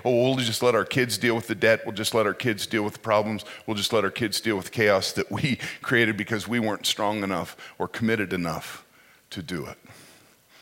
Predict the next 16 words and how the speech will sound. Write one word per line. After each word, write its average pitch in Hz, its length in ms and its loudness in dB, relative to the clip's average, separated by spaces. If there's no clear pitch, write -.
I'm 135 200 0
not 127 180 2
here 117 160 2
to 107 80 0
beat 87 300 -2
you 78 160 -4
up. - 220 -8
I'm 95 80 -6
here 110 160 0
to 95 80 -2
wake 82 340 -2
you 71 140 -12
up. - 300 -14
I'm 92 100 -6
here 117 160 0
to, 95 140 -2